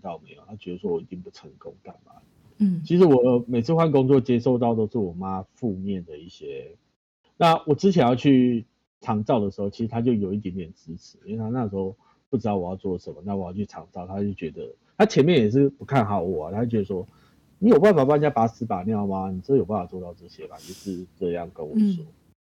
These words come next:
Speaker 1: 那我后来证明给她看我有办法。可是我要去殡仪馆上班的时候，她又开始念我说，“哎，长照不好吗？长照趋势。”
Speaker 2: <laughs>
Speaker 1: 对啊，因为做了一段时间嘛，那薪水真的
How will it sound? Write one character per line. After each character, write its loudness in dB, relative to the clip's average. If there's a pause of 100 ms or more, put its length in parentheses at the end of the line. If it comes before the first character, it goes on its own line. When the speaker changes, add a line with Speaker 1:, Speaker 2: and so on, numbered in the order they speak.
(100)
Speaker 1:
那 -2
我 -2
后 4
来 2
证 -2
明 -4
给 -12
她 -12
看 -12
我 -10
有 -8
办 -14
法。 -20 (540)
可 4
是 8
我 6
要 6
去 2
殡 6
仪 4
馆 2
上 0
班 2
的 0
时 -4
候， 0
她 -2
又 2 (180)
开 -4
始 -10
念 0
我 -8
说 -12
，“哎， -6
长 -8
照 -2
不 -4
好 -10
吗？ -10
长 -14
照 0
趋 -2
势。” -2 (120)
Speaker 2:
<laughs> -10
Speaker 1:
对 0
啊， -2 (460)
因 2
为 6 (500)
做 8
了 8
一 8
段 6
时 -4
间 0
嘛， -4
那 -4
薪 -2
水 2
真 -4
的 -4